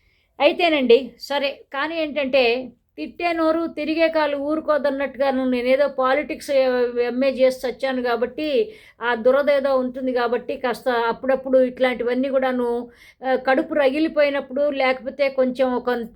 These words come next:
ఒక బాగా ఇన్స్పైర్ అయినప్పుడు మాత్రము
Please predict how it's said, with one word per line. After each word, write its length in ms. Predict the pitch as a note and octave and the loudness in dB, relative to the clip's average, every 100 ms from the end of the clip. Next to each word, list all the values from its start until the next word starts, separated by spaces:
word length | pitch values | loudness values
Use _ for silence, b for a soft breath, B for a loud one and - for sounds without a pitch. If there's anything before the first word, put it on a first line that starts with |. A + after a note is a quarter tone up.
| B3 | -10
ఒక 180 | A3+ A#3+ | -4 -4
బాగా 360 | A3 A#3 B3+ C4 | -2 -2 2 2
ఇన్స్పైర్ 600 | B3+ C4 B3+ - D#4 D#4 | 2 0 -2 0 2 2
అయినప్పుడు 520 | C#4+ C#4 C4+ C4 C4+ | 0 -2 -4 0 2
మాత్రము 720 | C4 B3+ B3+ C4 C#4 E4+ C4 | 2 -2 0 0 0 0 -2